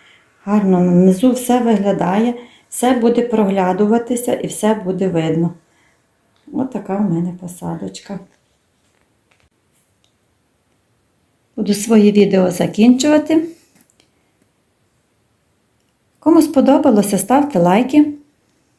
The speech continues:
підписуйтесь на мій канал. Будемо далі спостерігати за цією орхідейкою. Далі я вам покажу, що буде відбуватися.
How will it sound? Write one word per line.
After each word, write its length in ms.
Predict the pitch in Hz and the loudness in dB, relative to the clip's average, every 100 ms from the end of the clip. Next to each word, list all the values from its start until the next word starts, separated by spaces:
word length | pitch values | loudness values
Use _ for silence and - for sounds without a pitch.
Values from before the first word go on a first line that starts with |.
| _ _ _ | _ _ _
підписуйтесь 720 | 196 - 214 254 311 247 220 | -14 -2 -2 0 -4 -4 -2
на 80 | 180 | -2
мій 200 | 170 165 | 0 -2
канал. 480 | - 175 185 247 311 - _ _ _ _ _ _ _ _ _ _ _ _ _ | -2 0 2 2 0 -10 _ _ _ _ _ _ _ _ _ _ _ _ _
Будемо 340 | 180 190 202 190 | -2 0 2 2
далі 180 | 196 | 2
спостерігати 1200 | 220 277 269 269 196 - 175 170 185 220 214 190 175 _ _ _ _ _ _ _ _ _ _ _ | 2 2 0 0 -4 0 0 2 0 0 0 -2 -6 _ _ _ _ _ _ _ _ _ _ _
за 60 | 185 | -8
цією 420 | - 196 190 190 | -2 2 4 2
орхідейкою. 840 | 185 175 - 165 170 196 202 269 | 0 -2 -4 0 2 2 4 4
Далі 340 | 254 202 202 208 | 6 4 2 2
я 100 | 196 | 2
вам 220 | 180 175 | 0 0
покажу, 600 | 175 170 185 233 247 226 - _ _ _ | -2 -2 -2 2 2 2 -2 _ _ _
що 100 | 196 | -2
буде 260 | 202 196 | 0 2
відбуватися. 920 | 175 165 - 160 180 220 226 220 220 | 0 -2 -8 -4 0 -2 -4 -4 0